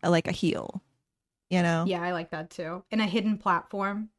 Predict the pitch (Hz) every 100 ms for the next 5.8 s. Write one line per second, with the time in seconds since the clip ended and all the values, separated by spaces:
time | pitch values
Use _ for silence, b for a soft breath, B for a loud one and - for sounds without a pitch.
0 | _ - 185 202 185 - 202 190 - 202
1 | - 214 190 196 185 180 185 170 - 175
2 | 214 220 226 226 - 269 277 254 202 147
3 | - - 170 175 - - 277 285 302 -
4 | 302 311 311 - - - - - - -
5 | 415 453 440 415 381 330 - -